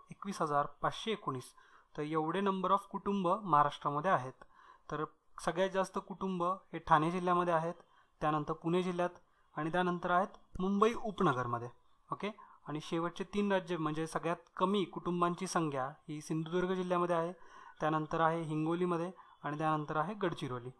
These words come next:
ओके, तर कुटुंब संख्या तुम्हाला लक्षात पाहिजे, दोन करोड चव्वेचाळीस लाख एवढी कुटुंब संख्या आहे महाराष्ट्रामध्ये. सगळ्यात जास्त ठाण्यामध्ये आहे आणि सगळ्यात कमी सिंधुदुर्गमध्ये आहे. ओके, तर हे सगळे या लेक्चरमध्ये पॉइंट्स कव्हर करायचे होते.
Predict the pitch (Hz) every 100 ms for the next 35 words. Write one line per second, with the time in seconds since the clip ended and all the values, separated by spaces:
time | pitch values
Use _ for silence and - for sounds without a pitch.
0 | - - - 143 220 - - - - 156
1 | 170 175 180 175 180 175 175 175 165 190
2 | 185 185 165 208 - 156 170 175 175 190
3 | - - 160 156 165 165 - 139 123 -
4 | 147 147 156 156 165 160 160 151 156 151
5 | 160 147 143 - 151 147 185 - - _
6 | - 143 156 160 160 - 175 170 160 175
7 | 175 170 180 202 - - - 147 156 160
8 | 156 185 - - 208 202 143 - 165 156
9 | 139 127 131 127 123 110 143 - - -
10 | 151 165 196 - - - - 139 185 185
11 | 196 202 208 208 202 202 196 190 185 175
12 | 180 175 175 180 190 185 180 175 185